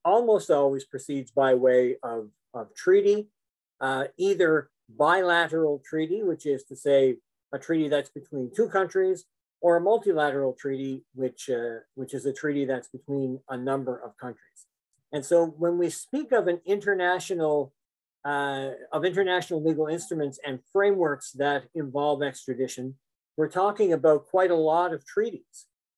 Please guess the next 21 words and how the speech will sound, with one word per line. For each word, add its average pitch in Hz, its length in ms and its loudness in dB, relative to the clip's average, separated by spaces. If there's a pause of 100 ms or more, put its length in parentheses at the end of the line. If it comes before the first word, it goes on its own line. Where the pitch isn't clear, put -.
(140)
in 151 180 -6
the 131 120 -2
end. 98 220 -12 (440)
Uh, 131 140 -4
everything 175 640 0 (100)
from, 139 440 0 (440)
uh, 131 180 -4
a 131 100 -4
simple 175 380 2
bilateral 139 720 2
treaty. 175 380 -2
Uh, 135 120 -2 (200)
for 135 160 -2
example, 147 460 -2
I'm, 131 280 -2
I'm, 127 280 -8 (540)
I'm 131 160 -6
pretty 185 300 2
sure 175 260 4
there's 156 260 2
a, 151 200 2